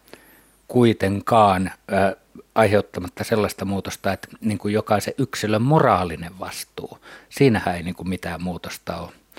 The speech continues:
ainakaan periaatteessa ollut, mutta nimenomaan tällainen yhteiskunnallinen arvomuutos näyttäytyy siinä, että me voidaan jättää,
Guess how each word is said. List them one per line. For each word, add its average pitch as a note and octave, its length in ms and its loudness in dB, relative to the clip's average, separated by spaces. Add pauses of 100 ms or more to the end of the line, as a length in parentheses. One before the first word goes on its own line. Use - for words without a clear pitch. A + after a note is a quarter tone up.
(580)
ainakaan G2 400 -2
periaatteessa - 800 -4
ollut, F2+ 180 -6
mutta - 300 -6
nimenomaan A2+ 460 2
tällainen G#2+ 300 0
yhteiskunnallinen F#2+ 840 -6
arvomuutos F#2 600 -2
näyttäytyy F2+ 640 -2
siinä, E2+ 380 -6
että - 300 -10 (600)
me D#3+ 100 2
voidaan G#2+ 440 4
jättää, - 540 -10